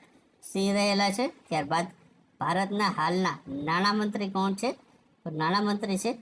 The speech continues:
નિર્મલા સીતારામન રહેલા છે. ત્યારબાદ ભારતના હાલના વિદેશ મંત્રી કોણ છે? તો વિદેશ મંત્રી છે એસ જયશંકર રહેલા છે. ત્યારબાદ ભાર-, હાલમાં ભારતના રાજ્યસભાના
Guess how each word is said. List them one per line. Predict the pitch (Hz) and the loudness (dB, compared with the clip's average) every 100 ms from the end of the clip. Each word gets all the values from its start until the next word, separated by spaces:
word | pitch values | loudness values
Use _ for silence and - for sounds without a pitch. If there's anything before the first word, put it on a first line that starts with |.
| - | -10
નિર્મલા | 180 170 175 185 185 247 - - - | -4 -2 0 2 2 0 -2 -18 -8
સીતારામન | 185 185 202 190 202 226 240 - _ _ _ | -4 0 0 2 2 0 -4 -12 _ _ _
રહેલા | 160 175 185 185 | 0 2 2 2
છે. | 240 359 | 0 -2
ત્યારબાદ | - _ - 147 165 190 - - _ _ _ - | -6 _ -4 -2 0 -2 -4 -18 _ _ _ -4
ભારતના | - 190 220 220 | 0 0 0 0
હાલના | - 180 185 202 185 | 0 0 2 2 2
વિદેશ | 139 147 190 220 - | 0 -4 0 -2 0
મંત્રી | 196 196 196 190 | -2 0 -2 0
કોણ | 185 185 | 0 0
છે? | - 359 - - _ _ - | -2 -6 -8 -20 _ _ -6
તો | 139 | -4
વિદેશ | 160 196 226 220 | 0 0 0 0
મંત્રી | 190 190 180 | 0 0 -2
છે | - 226 - - 185 | -2 -4 -4 -12 0
એસ | 180 220 - - _ _ _ - | 0 0 -6 -14 _ _ _ -16
જયશંકર | 147 165 180 214 208 208 | -2 0 0 0 0 0
રહેલા | 208 208 214 202 | 2 2 2 2
છે. | 262 381 - _ | 0 -2 -6 _
ત્યારબાદ | 160 151 165 202 202 - - _ _ | -4 -2 0 0 0 -12 -20 _ _
ભાર-, | 156 170 185 175 - | 0 2 2 -2 0
હાલમાં | 185 196 208 165 | 0 2 2 2
ભારતના | 165 185 196 208 196 | 0 0 0 0 0
રાજ્યસભાના | 151 151 160 180 226 220 190 196 202 | 0 0 -2 0 0 0 0 2 2